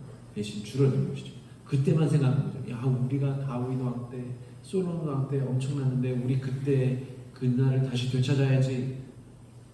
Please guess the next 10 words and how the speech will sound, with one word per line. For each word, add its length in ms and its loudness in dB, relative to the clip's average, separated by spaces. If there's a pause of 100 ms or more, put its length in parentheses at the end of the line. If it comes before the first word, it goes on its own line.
(680)
그 120 -2
왕국만 600 0
되찾지 580 -4
하느님의 540 2
왕국에 480 2
대한 240 -4
열망은 540 -6
줄어든다는 640 -4
것이죠. 300 -16 (640)
그것이 920 2